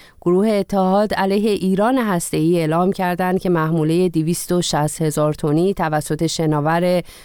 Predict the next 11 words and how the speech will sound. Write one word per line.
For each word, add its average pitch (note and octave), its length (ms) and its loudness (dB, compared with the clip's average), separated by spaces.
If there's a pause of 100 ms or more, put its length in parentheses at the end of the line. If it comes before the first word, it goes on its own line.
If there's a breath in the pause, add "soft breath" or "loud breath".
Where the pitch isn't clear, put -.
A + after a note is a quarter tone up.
(140 loud breath)
دورنا D#3 600 2 (360 loud breath)
حمل B2+ 280 -2
می‌شده B2 480 -2
که D3 120 -4
شرکت C#3+ 440 -2
ملی D#3 440 0
نفتکش C#3 460 -4
ایران C#3 420 0
صاحب C3 400 -2
آن B2 380 0
است. - 340 -6